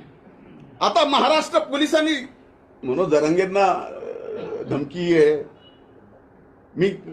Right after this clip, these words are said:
त्यांना काही करायचा प्रयत्न करतोय, असं जर चाललं असेल तर माझी आजच्या या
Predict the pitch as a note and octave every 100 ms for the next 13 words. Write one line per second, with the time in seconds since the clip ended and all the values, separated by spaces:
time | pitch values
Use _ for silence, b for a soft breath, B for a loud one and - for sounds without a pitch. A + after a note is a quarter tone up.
0 | - - - F3 F#3 F#3 F#3 F3 E3+ E3
1 | D#3+ D3+ D#3+ - D3+ D#3 D3+ D3 D3+ D#3
2 | - E3+ F3 D#3+ C#3+ D3 D3 - F#3 G#3
3 | G3+ D3 A#2+ C3 D3+ D3+ G3 C4+ C#4 -
4 | - - _ _ - - A#2+ B2 - A#3
5 | A3 A3 A#3 A#3+ -